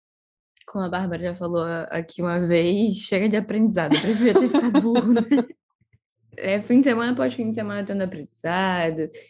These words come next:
e vamos sair melhor dessa, e parece que nada muda. E aí, sinceramente, eu acho que o fator casa, sabe? Por mais que seja legal, tenha torcida, eu acho que não tem muita, mu-,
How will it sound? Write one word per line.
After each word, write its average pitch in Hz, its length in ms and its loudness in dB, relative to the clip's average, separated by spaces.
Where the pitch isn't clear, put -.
e 170 580 0
vamos 165 220 -4
sair 160 240 -6
melhor 156 260 -8
dessa, 190 600 -2
e 214 100 -6
parece 226 320 -8
que - 100 -12
nada 247 280 -2
muda. 185 420 -2
E 247 80 -4
aí, 285 300 0
sinceramente, 277 500 -2
eu 262 60 0
acho 277 140 -4
que 262 440 -2
o 196 100 0
fator 190 580 -4
casa, 170 480 0
sabe? 151 380 -6
Por 170 120 -14
mais 170 200 -6
que - 60 -18
seja 175 200 -4
legal, 156 680 -4
tenha 160 260 -10
torcida, 156 1120 -2
eu - 80 -6
acho 359 120 -6
que - 120 -14
não 403 160 -6
tem 240 180 0
muita, 196 720 0
mu-, - 340 -8